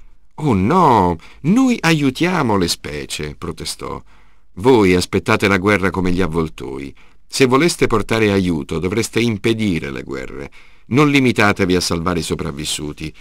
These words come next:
Salvate tutti, invece." La coda di Devienne si stava agitando per conto proprio. "Ma come si fa a impedire una guerra? Tu lo sai?" "Impedire una guerra è il contrario di farla scoppiare.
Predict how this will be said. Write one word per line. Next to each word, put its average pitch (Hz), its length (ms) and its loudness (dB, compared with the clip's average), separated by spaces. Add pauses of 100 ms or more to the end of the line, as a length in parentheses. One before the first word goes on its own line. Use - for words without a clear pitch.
(140)
Salvate 247 460 0
tutti, - 360 -4
invece." 62 540 -12 (1120)
La 101 200 2
coda 147 300 0
di 117 120 0
Devienne 123 540 2 (300)
si - 160 -6
stava 123 280 0
agitando 110 440 2
per - 140 -2
conto 80 280 -6
proprio. - 500 -14 (760)
"Ma 135 140 -6
come 214 200 2
si 196 140 2
fa 76 220 -4
a 62 80 -10
impedire 87 480 0
una 92 200 0
guerra? 64 480 -12 (100)
Tu 127 120 -2
lo 107 100 2
sai?" 107 420 0 (840)
"Impedire 120 580 2
una 120 220 2
guerra 147 440 0 (180)
è - 80 -10
il 85 180 -4
contrario 95 520 0
di 82 100 -4
farla 85 320 -6
scoppiare. 80 580 -4